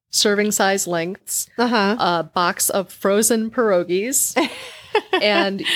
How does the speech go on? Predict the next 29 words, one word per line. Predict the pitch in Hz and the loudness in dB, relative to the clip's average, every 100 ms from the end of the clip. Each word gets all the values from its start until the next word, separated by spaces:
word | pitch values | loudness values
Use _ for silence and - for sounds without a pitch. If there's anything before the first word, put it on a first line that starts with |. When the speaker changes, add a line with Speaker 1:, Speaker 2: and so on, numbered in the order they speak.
| 196 | 0
Speaker 1:
you | 202 | 0
toss | 208 190 196 | 0 0 2
'em | 208 | 0
with | 185 | -2
a | 180 | 0
little | 175 | -2
bit | 170 165 | 0 -2
of | - | 0
oil, | 190 220 233 226 233 240 | 2 2 4 2 2 0
a | |
little | 202 175 | -2 -2
bit | 170 | 0
of | - | 0
seasoning. | - 220 208 196 196 190 196 - - _ | 0 -2 -2 0 0 0 -4 -8 -20 _
You | 196 | -8
pop | - 196 185 | -4 -2 0
those | - 196 208 | 2 2 2
on | - 220 | 2 0
the | 233 | -2
pan, | 220 196 190 214 240 _ - | -2 -2 0 -2 -6 _ -4
and | 202 | 0
then | 196 | 2
you | 190 | 0
add | - 190 180 175 | 0 0 0 -2
a | - | -4
couple | - 185 175 | -6 -2 0
of | 170 165 160 - _ _ - | 2 0 -2 -10 _ _ -8
bell | 190 208 | 0 0
peppers | 208 220 233 233 | 2 0 0 -2